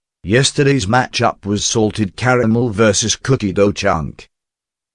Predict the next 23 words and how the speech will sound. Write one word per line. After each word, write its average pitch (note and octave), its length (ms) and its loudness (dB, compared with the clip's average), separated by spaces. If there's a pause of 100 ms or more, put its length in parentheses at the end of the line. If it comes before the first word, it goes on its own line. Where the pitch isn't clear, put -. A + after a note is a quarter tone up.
(200)
D A2 220 0
C D3 280 0
told C3+ 300 2
me C#3 140 -2
to A#2+ 120 0
relay A#2 320 4
that G#2 300 0
while G2 240 2
both G#2 320 0
flavors A2 560 -2
are G#2+ 120 0
good, F2 460 0 (280)
cookie C#3+ 340 0
dough B2 240 2
chunk B2+ 400 -2
is G2+ 180 -4
one A#2 160 2
of G#2 120 0
his A#2+ 200 -2
favorites, G#2 720 0 (220)
so B2 240 0
for A#2 140 -4
him, F#2+ 400 -4